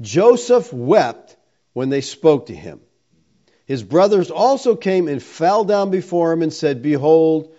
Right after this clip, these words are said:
we are your servants." But Joseph said to them, "Do not fear, for am I in the place of God?"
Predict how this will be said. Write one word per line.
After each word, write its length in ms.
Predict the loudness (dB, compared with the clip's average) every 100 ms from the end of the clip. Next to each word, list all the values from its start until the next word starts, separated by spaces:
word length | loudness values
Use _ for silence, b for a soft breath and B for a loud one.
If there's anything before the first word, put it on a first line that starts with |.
| b b b
we 300 | -8 -2 2
are 140 | 2
your 160 | 2 0
servants." 760 | -4 -8 -8 -10 -20 -20 -20 _ _ _ _ _ -10
But 140 | -10
Joseph 560 | -6 2 2 2 -2 -6
said 260 | -2 -2 0
to 80 |
them, 360 | -2 -2 -8 -16 _ _ _ -16
"Do 220 | -4 -2
not 240 | 0 -2
fear, 580 | -6 -6 -2 -2 -4 -12 _ _ _ _ _
for 160 | -8 -6
am 100 | -6
I 460 | -6 -6 -4 -6 -8
in 140 | -6 -4
the 80 |
place 440 | -4 -4 -4 -4 -8
of 180 | -12 -8
God?" 400 | -8 -8 -12